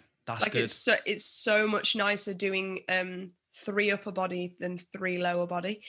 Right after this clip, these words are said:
Speaker 2: Just putting
Speaker 1: I
Speaker 2: a little
Speaker 1: love
Speaker 2: bit less pressure on my body.
Speaker 1: Mm-hmm. I love the, uh,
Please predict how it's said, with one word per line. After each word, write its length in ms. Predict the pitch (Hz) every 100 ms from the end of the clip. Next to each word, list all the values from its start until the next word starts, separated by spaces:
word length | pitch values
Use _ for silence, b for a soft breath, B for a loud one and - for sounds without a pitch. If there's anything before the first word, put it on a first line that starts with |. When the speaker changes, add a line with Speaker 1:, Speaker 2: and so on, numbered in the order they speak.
| B
Speaker 2:
Just 200 | - 330
putting 100 | 381
Speaker 1:
I 100 | 302
Speaker 2:
a 40 | 311
little 180 | 302 247
Speaker 1:
love 0 |
Speaker 2:
bit 160 | 254
less 180 | 233 220
pressure 420 | - 214 208 262 262
on 80 | 247
my 120 | 202
body. 460 | 190 190 208 254 _ _ _ _ _ -
Speaker 1:
Mm-hmm. 320 | 117 117 113 139 _ _ -
I 100 | 127
love 340 | 120 123 104
the, 200 | 110 104
uh, 340 | 101 104 101